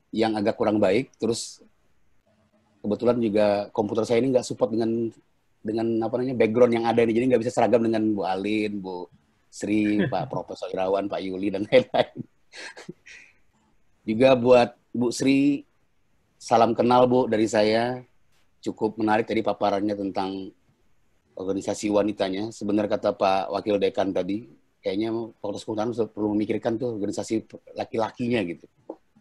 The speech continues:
Speaker 1: Para pejantannya juga untuk bisa <laughs> seperti para ibu-ibu itu gitu. Bu Alin juga terima kasih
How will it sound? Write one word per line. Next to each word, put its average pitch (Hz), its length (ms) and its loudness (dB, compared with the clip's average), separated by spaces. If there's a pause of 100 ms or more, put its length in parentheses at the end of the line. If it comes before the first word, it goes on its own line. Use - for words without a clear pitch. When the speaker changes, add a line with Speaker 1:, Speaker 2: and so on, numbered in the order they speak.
(220)
Speaker 1:
Para 95 240 -2
pejantannya 101 560 0
juga 92 240 0
untuk 92 320 -8
bisa 90 560 -6 (240)
<laughs> - 400 -14
seperti 101 320 -6
para 95 400 -2 (640)
ibu-ibu 98 480 -2
itu 98 240 -4
gitu. - 240 -12 (640)
Bu 98 160 2
Alin 107 320 4
juga 101 240 6
terima 101 240 2
kasih 107 480 0